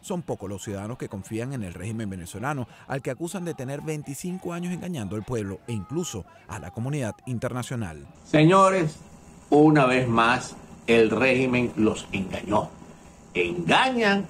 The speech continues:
Speaker 2: a la comunidad internacional, engañan a la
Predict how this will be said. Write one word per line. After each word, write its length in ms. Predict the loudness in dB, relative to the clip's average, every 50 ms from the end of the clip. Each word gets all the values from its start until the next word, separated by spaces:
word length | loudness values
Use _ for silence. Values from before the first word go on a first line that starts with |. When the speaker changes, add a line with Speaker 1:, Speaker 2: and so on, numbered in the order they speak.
| -2
Speaker 2:
a 160 | 0 0 2 2
la 180 | 2 2 2
comunidad 420 | 2 2 2 4 6 6 6 6 6
internacional, 920 | 4 4 2 2 4 4 4 4 4 4 6 6 6 6 4 4 0 -2 -10 -18 -20 -20 -20 -20 -20 -20 -20 -18 0 2
engañan 760 | 4 6 6 6 6 6 6 4 4 4 4 4 4 4 4
a 100 | 4 6
la 340 | 6 6 4 4 2 0